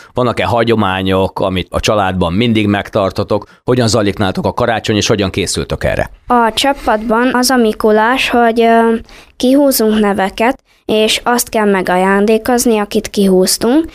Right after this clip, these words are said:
Speaker 2: meg az edzők adnak, ö, Mikulás csomagot, amiben vagy zokni van, vagy csoki, vagy akármi. A családunkban pedig úgy van, hogy mindenki ad mindenkinek ajándékot, kivéve a legkisebb.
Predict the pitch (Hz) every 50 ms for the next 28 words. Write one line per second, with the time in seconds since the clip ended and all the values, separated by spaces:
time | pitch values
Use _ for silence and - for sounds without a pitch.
0 | - - - - - - - 208 214 220 220 220 214 214 208 160 196 208 - -
1 | - 240 254 247 247 - 202 220 240 240 - - - 226 226 226 220 208 208 208
2 | 196 202 - 208 208 202 202 202 202 202 196 202 208 - - 220 214 202 - -
3 | 202 185 170 160 175 - - - - 190 180 170 170 180 185 - - - - _
4 | - - - - - 185 196 208 226 214 220 214 214 233 233 220 190 190 - 214
5 | 220 226 220 - 240 226 220 220 220 220 220 214 208 190 - 143 - - - -
6 | 214 208 214 - 220 214 208 202 202 196 196 - - - _ - 254 233 175 170
7 | - - _ - 208 202 202 226 226 240 247 262 277 294 320 330 - - - -
8 | - - _ - - 220 - - 285 277 277 254 233 226 233 220 220 214 220 220
9 | 220 208 202 208 208 208 208 202 262 254 247 226 220 220 226 233 247 254 247 247
10 | 247 247 247 220 196 196 196 214 - 220 208 202 202 214 214 208 202 190 190 185
11 | 196 190 196 185 185 208 - 220 226 240 247 247 247 247 240 240 - 247 240 -
12 | - 233 202 190 190 196 208 202 208 208 208 185 190 - - - - - - -
13 | - - 233 - -